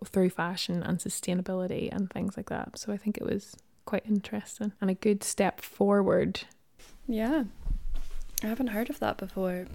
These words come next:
Speaker 2: That does sound great. Vegan Fashion Week, amazing.
Speaker 1: Yeah, I think it's quite a new thing, but this is,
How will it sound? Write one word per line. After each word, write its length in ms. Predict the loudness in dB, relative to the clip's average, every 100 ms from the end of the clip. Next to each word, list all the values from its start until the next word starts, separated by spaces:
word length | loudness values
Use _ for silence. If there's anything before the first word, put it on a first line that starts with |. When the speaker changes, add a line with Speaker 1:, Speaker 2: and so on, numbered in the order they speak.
| -8
Speaker 2:
That 220 | -6 -4
does 160 | -2 -2
sound 260 | -2 -4
great. 460 | -2 0 0 -2 -6
Vegan 320 | -10 -2 -2
Fashion 420 | -2 -6 -6 -6
Week, 260 | -6 -6 -8
amazing. 460 | -4 -4 -4 -8 -8 -6 0
Speaker 1:
Yeah, 240 | 2 2 -2 -6 -2
I 40 |
think 120 | 0 0
it's 120 | 0
quite 160 | 4
a 20 | 6
new 220 | 6 4
thing, 340 | 2 6 6
but 260 | 6 2 0
this 180 | -4 0
is, 300 | 0 0